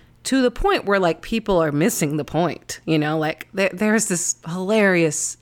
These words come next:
I think it was maybe a Tumblr post, I don't know. There was this post going around of, like, this teen that wrote all these,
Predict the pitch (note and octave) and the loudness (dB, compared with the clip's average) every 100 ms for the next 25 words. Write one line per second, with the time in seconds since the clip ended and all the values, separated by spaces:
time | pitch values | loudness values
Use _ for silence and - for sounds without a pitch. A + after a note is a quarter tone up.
0 | - E3 G#3 A3+ G3+ C#3+ - - - D#3+ | -14 -8 -6 -2 0 0 -4 -10 -12 -6
1 | D#3+ - D3 D3+ D#3 D3 C#3+ F3+ E3 C#3 | -6 -6 -8 -6 -6 -6 -4 -2 -2 -2
2 | - - - - B3+ G#3+ - G#3 G3+ F3+ | -10 -18 -8 0 0 0 -2 -2 0 -2
3 | E3 D#3+ D#3+ D#3 D3 - D3+ - G#3 G#3 | 0 0 0 0 0 -2 -2 -2 0 2
4 | F3+ E3+ E3+ D#3 - D3+ D#3+ D#3+ D#3 C#3+ | 2 0 0 0 2 0 2 2 2 -2